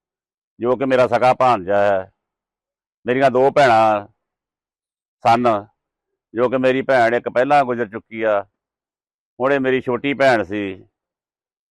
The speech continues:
ਜਿਸ ਦਾ ਕਿ ਇੱਕ, ਇਹ ਇਕਲੌਤਾ ਪੁੱਤਰ ਸੀ, ਕਿਉਂਕਿ ਜਿਹੜਾ ਪੁੱਤਰ, ਇਹ ਮਾਪਿਆਂ ਦਾ ਬਹੁਤ ਵੱਡਾ ਸਹਾਰਾ ਹੁੰਦੇ ਨੇ। ਇਹ ਆਪਣੇ,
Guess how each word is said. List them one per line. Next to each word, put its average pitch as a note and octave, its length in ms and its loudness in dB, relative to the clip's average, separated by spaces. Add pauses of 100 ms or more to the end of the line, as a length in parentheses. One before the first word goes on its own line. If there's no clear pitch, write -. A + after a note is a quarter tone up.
(140)
ਜਿਸ B2+ 160 -2
ਦਾ B2+ 220 2
ਕਿ B2+ 380 -2
ਇੱਕ, - 300 -12
ਇਹ B2+ 320 -2
ਇਕਲੌਤਾ A#2+ 600 -2
ਪੁੱਤਰ A2+ 320 -4
ਸੀ, F#2+ 320 -10 (1400)
ਕਿਉਂਕਿ B2+ 640 0 (680)
ਜਿਹੜਾ B2+ 200 4
ਪੁੱਤਰ, B2+ 680 2 (1120)
ਇਹ C3+ 440 -2 (400)
ਮਾਪਿਆਂ B2+ 360 2
ਦਾ C#3 60 4
ਬਹੁਤ B2+ 260 2
ਵੱਡਾ A#2 340 2
ਸਹਾਰਾ A2 420 2
ਹੁੰਦੇ G#2+ 260 -4
ਨੇ। F#2+ 240 -10 (1300)
ਇਹ D3 320 0
ਆਪਣੇ, C3+ 640 -4